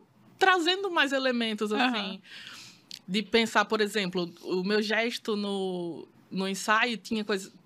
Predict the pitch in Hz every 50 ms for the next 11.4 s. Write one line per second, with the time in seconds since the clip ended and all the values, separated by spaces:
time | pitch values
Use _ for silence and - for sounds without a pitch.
0 | - - 175 180 - - 196 190 196 196 196 196 196 202 202 208 202 214 214 208
1 | 196 190 214 196 202 190 190 - 185 196 196 190 - - 220 208 196 185 180 185
2 | 185 - - 208 185 202 196 196 190 185 202 190 185 - 226 247 269 262 247 -
3 | 233 226 - 220 202 208 208 202 202 196 185 190 - 208 202 208 214 202 170 -
4 | - - 180 170 - - 202 190 185 185 208 196 185 180 196 190 190 190 190 185
5 | 190 196 190 185 - 190 190 - 202 208 214 214 208 208 202 196 175 165 175 170
6 | 170 165 170 170 175 175 - - - - - - - - - - - 170 170 175
7 | 175 180 170 - - 208 202 202 - 214 208 208 208 208 208 202 - 220 214 214
8 | 208 - - 214 208 196 - 208 202 202 196 196 - 190 196 185 180 202 202 202
9 | 202 - - 202 190 202 185 196 208 208 185 202 208 208 208 196 180 165 - -
10 | 170 165 160 156 - _ _ _ - _ _ _ _ _ _ _ _ - - 214
11 | 208 214 - - - 214 180 180